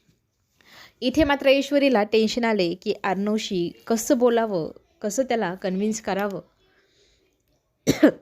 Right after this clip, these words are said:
ती बोलण्याचा प्रयत्न करू पाहते, पण तिची काही हिंमत होईना अर्णवसमोर शब्द काढण्याची. आणि अर्णवने ह्या सगळ्या गोष्टीचा अर्थ उलटा काढला तर, त्यांनी जर असं बोललं तर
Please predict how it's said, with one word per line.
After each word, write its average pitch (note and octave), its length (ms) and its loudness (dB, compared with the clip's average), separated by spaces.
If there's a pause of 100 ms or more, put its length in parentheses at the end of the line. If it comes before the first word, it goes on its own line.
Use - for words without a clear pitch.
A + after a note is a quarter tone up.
(540)
ती B3+ 60 -8
बोलण्याचा A3 460 -4
प्रयत्न G#3+ 380 -4
करू A3+ 260 -2
पाहते, A3+ 480 -4 (440)
पण A#3+ 160 -4
तिची B3+ 200 -2
काही C4 200 2
हिंमत A3+ 420 -2
होईना A#3 340 -2 (120)
अर्णवसमोर G3 540 -6 (100)
शब्द F#3 260 -6
काढण्याची. F#3 540 -4 (880)
आणि G3+ 140 -4
अर्णवने G#3+ 500 -2
ह्या G#3+ 140 0
सगळ्या G#3 260 -2
गोष्टीचा G3+ 440 -4
अर्थ F#3+ 280 -10 (240)
उलटा G3+ 240 -6
काढला G3+ 400 -4
तर, F#3+ 80 -2 (600)
त्यांनी G3+ 260 -2
जर G3 280 0
असं G3+ 240 -8
बोललं G#3 380 -2
तर A#3 100 -4